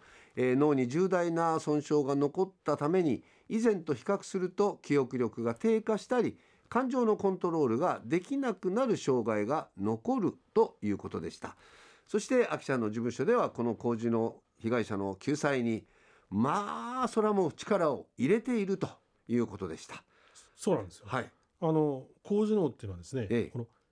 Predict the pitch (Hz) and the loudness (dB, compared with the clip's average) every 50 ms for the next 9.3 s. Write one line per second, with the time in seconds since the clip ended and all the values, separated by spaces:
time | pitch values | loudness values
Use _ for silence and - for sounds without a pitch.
0 | _ _ _ 131 139 135 - - 196 196 202 202 196 - 196 190 190 190 180 175 | _ _ _ -4 -4 -4 -2 -2 -2 0 0 0 0 0 0 0 2 2 0 0
1 | 175 - 185 185 170 147 123 - - 123 - 175 196 214 208 190 160 135 123 104 | -2 -2 -2 0 0 0 0 -2 -6 -6 -4 0 0 2 2 0 0 -2 -4 -6
2 | 101 104 120 113 104 90 87 92 - _ _ - - 165 160 151 151 - 151 139 | -6 -4 -4 -4 -4 -4 -6 -12 -18 _ _ -4 0 2 2 2 2 0 -2 0
3 | 139 143 135 117 - - - 135 120 - 127 117 113 104 98 - - 170 151 127 | -2 -2 -4 -6 -8 -8 -6 -6 -6 -4 -4 -4 -4 -6 -8 -6 -2 0 0 0
4 | - - - 92 - - 127 147 143 120 98 - 95 95 90 78 73 78 - _ | -2 -6 -14 -18 -14 -6 -4 -2 -2 -2 -4 -6 -6 -6 -6 -6 -8 -12 -18 _
5 | _ _ _ - 147 - - 147 120 - - 156 147 143 135 - 147 139 139 135 | _ _ _ -10 -8 -6 -6 -6 -6 -2 0 0 0 0 -2 -2 -4 -2 -2 -4
6 | 127 120 - - 147 139 123 - 143 120 131 127 123 - - 143 131 120 - 117 | -4 -6 -4 -2 -2 -2 -2 -2 -4 -2 -2 -4 -4 -4 -4 -6 -6 -4 -4 -4
7 | 107 110 120 123 120 - _ - 123 120 117 107 104 - 143 127 123 107 110 101 | -2 -2 -2 -2 -4 -6 _ -4 -2 -2 -2 -4 -4 -6 -4 -4 -4 -4 -6 -6
8 | 107 98 92 110 117 139 170 151 117 87 90 - - 139 139 135 113 95 92 - | -6 -6 -6 -6 -4 -2 -2 -2 -2 -2 -6 -6 -2 -2 0 0 0 -2 -4 -6
9 | 120 107 98 90 80 | -6 -6 -6 -6 -10